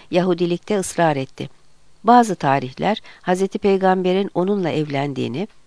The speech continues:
bazıları ise onun cariye sıfatıyla kaldığını yazarlar. Reyhane'nin azat edilerek ailesine döndüğü de söylenir. Beni Kurayza arazisi muhacirler arasında taksim olunmuştur.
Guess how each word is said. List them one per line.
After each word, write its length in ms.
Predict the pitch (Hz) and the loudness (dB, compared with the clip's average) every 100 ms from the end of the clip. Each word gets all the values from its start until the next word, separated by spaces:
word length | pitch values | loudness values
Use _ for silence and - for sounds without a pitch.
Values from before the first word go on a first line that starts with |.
| - | 2
bazıları 520 | 208 214 208 196 190 | 6 6 6 0 0
ise 340 | 185 - 208 220 - - - | 0 -2 -2 -2 -8 -10 -4
onun 300 | 185 214 175 | -2 0 2
cariye 400 | 175 170 185 220 | 6 6 4 -2
sıfatıyla 600 | - - 151 - 139 147 | -4 -4 -4 -4 -4 -4
kaldığını 520 | - 151 139 147 139 | -2 -2 -2 -4 -4
yazarlar. 640 | 135 131 135 131 131 135 - _ - - - - | -4 -4 -4 -6 -8 -12 -18 _ -20 -20 -20 2
Reyhane'nin 680 | 175 190 202 208 220 240 240 | 4 6 4 2 2 0 0
azat 380 | 185 190 220 220 | 0 4 4 4
edilerek 600 | 160 135 131 127 202 - - | 0 -2 -2 -2 -4 -4 2
ailesine 640 | 165 170 180 180 190 196 | 4 4 2 -2 0 0
döndüğü 400 | 170 175 175 156 | 2 0 0 -2
de 100 | - | -2
söylenir. 600 | 180 170 147 143 131 131 - - - - - - - - - | -4 -2 -2 -2 -4 -8 -14 -20 -20 -20 -20 -20 -20 -8 0
Beni 240 | 220 226 | 2 2
Kurayza 560 | 233 220 220 226 220 233 | 2 4 6 6 4 2
arazisi 800 | 156 143 135 131 120 - 214 233 | 4 2 0 -2 -8 -4 -2 -2
muhacirler 600 | 180 190 185 180 190 202 | 0 2 2 0 -2 -2
arasında 480 | 151 127 - 143 160 | -2 -6 -8 -6 -6
taksim 460 | - 165 - 156 151 | -4 -8 -6 -6 -4
olunmuştur. 640 | 131 123 127 - 113 - | -4 -6 -10 -10 -12 -12